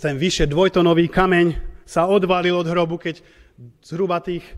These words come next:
desať až dvanásť rímskych vojakov, ktorí tam strážili hrob, muselo ujsť, alebo nemuselo, ale ušli, no báli sa, že? Kedy sa otvoril hrob, ktorý bol zapečatený rímskou pečaťou,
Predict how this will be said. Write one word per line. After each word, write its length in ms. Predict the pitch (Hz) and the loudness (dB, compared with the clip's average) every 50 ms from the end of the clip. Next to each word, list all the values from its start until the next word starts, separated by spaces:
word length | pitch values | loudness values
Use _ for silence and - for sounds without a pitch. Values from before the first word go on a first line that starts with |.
| - - _ _ _ _ _ _ _ _ _ _ _ - | -20 -20 _ _ _ _ _ _ _ _ _ _ _ -18
desať 440 | 127 123 175 202 - - 185 185 175 | -10 -6 -6 -4 -2 -2 -2 -2 -2
až 140 | 165 165 156 | -6 -6 -6
dvanásť 360 | 165 185 196 190 180 175 156 170 | -4 -4 -4 -4 -4 -4 -4 -4
rímskych 420 | 180 190 185 180 - - 180 151 | -4 -4 -4 -6 -8 -10 -8 -6
vojakov, 480 | 156 175 190 185 175 175 - 175 175 165 | -2 -2 -2 -2 -2 -2 -4 -4 -4 -4
ktorí 260 | - - 175 175 175 - | -6 -6 -6 -6 -6 -8
tam 160 | 170 165 156 | -10 -12 -12
strážili 500 | - - 180 180 180 180 165 170 165 156 | -10 -8 -8 -6 -6 -6 -8 -8 -8 -8
hrob, 400 | 156 165 175 170 170 - _ - | -6 -6 -6 -8 -8 -12 _ -14
muselo 400 | 160 170 180 175 - 170 160 156 156 165 170 180 | -10 -10 -10 -8 -8 -8 -6 -4 -4 -4 -4 -4
ujsť, 560 | 180 175 175 - - - _ _ _ _ _ _ | -6 -8 -10 -14 -20 -20 _ _ _ _ _ _
alebo 200 | 120 127 120 127 | -20 -20 -16 -14
nemuselo, 460 | 147 160 165 156 143 - 147 127 127 | -12 -10 -10 -10 -12 -12 -14 -12 -12
ale 120 | 123 127 135 | -12 -10 -10
ušli, 300 | 151 165 - - 123 117 | -10 -12 -12 -16 -18 -16
no 160 | 123 123 123 | -14 -14 -12
báli 240 | 127 131 143 143 123 | -10 -8 -8 -10 -10
sa, 180 | - - 113 | -14 -16 -18
že? 160 | 110 110 123 - _ _ _ - - - _ _ _ _ _ _ _ - _ _ _ _ - _ _ _ _ _ _ _ _ - | -16 -16 -16 -16 _ _ _ -20 -20 -20 _ _ _ _ _ _ _ -20 _ _ _ _ -20 _ _ _ _ _ _ _ _ -6
Kedy 180 | 185 180 190 | -4 -4 -4
sa 240 | 175 - 190 190 247 | -2 -4 -4 0 0
otvoril 400 | 262 - 233 226 220 208 214 185 | 0 0 2 0 0 2 0 0
hrob, 240 | 160 190 226 262 - | 0 0 -2 -2 -2
ktorý 240 | - - 208 202 202 | -2 -4 -2 -2 0
bol 160 | 180 185 185 | 0 -2 0
zapečatený 720 | 170 214 226 226 220 196 - 202 190 - 196 185 180 175 | 0 0 -2 -2 -4 -6 -4 -4 -4 -2 -2 -2 0 0
rímskou 400 | 175 196 208 208 - - - 196 180 - | 0 0 -2 -4 -4 -6 -4 -4 -4 -4
pečaťou, 760 | 196 185 - - 185 160 - 170 156 151 156 156 - - | -6 -6 -4 -4 -6 -4 -4 -6 -4 -4 -6 -8 -12 -16